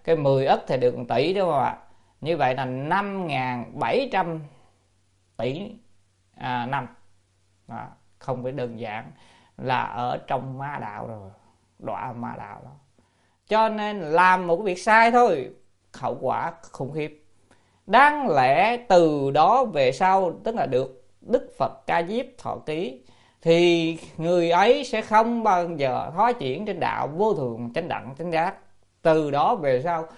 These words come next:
người ta chỉ ở cõi người, cõi trời và gọi là như con đường ra khỏi sanh tử có hạn kỳ. Và con đường thành Phật cũng đã có hạn kỳ, không còn, còn là vô định nữa.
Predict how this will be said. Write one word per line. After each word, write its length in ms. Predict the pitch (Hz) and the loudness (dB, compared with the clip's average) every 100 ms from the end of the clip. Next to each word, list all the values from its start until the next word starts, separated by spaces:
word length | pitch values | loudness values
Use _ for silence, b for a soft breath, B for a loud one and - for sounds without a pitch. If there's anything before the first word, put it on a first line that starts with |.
| B B | B B
người 140 | 170 | 2
ta 160 | 214 226 | 6 6
chỉ 140 | 175 | 4
ở 260 | 151 143 147 | 2 2 2
cõi 160 | 147 156 | 2 0
người, 520 | 165 143 147 139 120 120 | 0 -2 0 0 -2 -6
cõi 140 | 123 - | -8 -6
trời 300 | 120 110 104 | -6 -6 -10
và 380 | 107 123 107 92 - _ _ _ | -8 -6 -6 -8 -18 _ _ _
gọi 220 | 160 151 143 | -4 -2 -2
là 80 | |
như 220 | 151 147 139 | -4 -10 -2
con 280 | 175 180 160 | 4 4 4
đường 280 | 151 123 110 | -2 -4 -4
ra 120 | 139 | -6
khỏi 160 | 135 139 | -4 -6
sanh 120 | 151 | -6
tử 260 | 117 131 - | -6 -6 -6
có 80 | 175 | -8
hạn 320 | 139 107 139 | -6 -12 -10
kỳ. 260 | 135 110 101 - b b b b | -10 -10 -12 -18 b b b b
Và 320 | 135 160 151 | 0 4 4
con 260 | 143 208 208 | 4 2 2
đường 220 | 151 135 | -2 -4
thành 200 | 135 117 | -8 -10
Phật 360 | 113 113 - - | -8 -8 -10 -6
cũng 200 | - 180 | -6 -4
đã 160 | 185 190 | -4 -2
có 180 | 190 | -2
hạn 300 | 214 123 120 139 | 0 -2 -4 -4
kỳ, 300 | 127 110 104 | -4 -4 -8
không 260 | - 208 | -4 -2
còn, 240 | 175 123 107 - | -2 -4 -6 -12
còn 220 | - 127 117 | -6 -6 -6
là 100 | 113 | -4
vô 260 | 135 247 | 8 10
định 260 | 165 120 127 | 10 4 -4
nữa. 300 | 117 120 | -6 -6